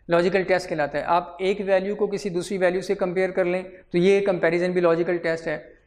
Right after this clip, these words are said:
एक वैल्यू को किसी सेल के साथ आप कंपेयर कर लें या वैल्यू को किसी फॉर्मूले के साथ कंपेयर कर लें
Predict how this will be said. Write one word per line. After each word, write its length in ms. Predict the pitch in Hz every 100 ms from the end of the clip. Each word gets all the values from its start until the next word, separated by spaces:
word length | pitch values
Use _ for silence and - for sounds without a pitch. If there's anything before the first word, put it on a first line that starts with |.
| _
एक 200 | 180 185
वैल्यू 300 | 180 180 185
को 100 | 196
किसी 300 | 185 175 190
सेल 560 | - - 175 196 202 - - - _ -
के 160 | 180
साथ 260 | 175 180 175
आप 220 | 185 180
कंपेयर 320 | 185 170 180
कर 160 | 175 165
लें 260 | 165 160 156
या 100 | 165
वैल्यू 320 | 160 156 180
को 100 | 180
किसी 480 | 175 - 185 170 - _ _ -
फॉर्मूले 320 | 165 170 185
के 120 | 190
साथ 160 | 185 185
कंपेयर 380 | 185 175 170 170
कर 120 | 170
लें 200 | 156 160